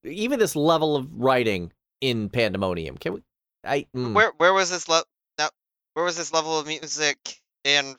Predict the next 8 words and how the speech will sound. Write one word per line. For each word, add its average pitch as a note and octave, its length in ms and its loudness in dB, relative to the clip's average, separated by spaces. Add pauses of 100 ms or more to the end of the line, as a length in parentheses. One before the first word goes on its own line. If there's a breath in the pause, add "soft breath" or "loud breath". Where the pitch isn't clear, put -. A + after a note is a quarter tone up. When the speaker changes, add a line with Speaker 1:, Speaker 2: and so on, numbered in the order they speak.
(140)
Speaker 2:
writing? C#3 560 2 (760)
Like, D3+ 220 0 (100)
I, F#3+ 140 6 (800)
I F#3 120 6
think A#3+ 320 -6
that G3+ 480 0
comparing, F3 840 -2 (120)
like, D3+ 160 -2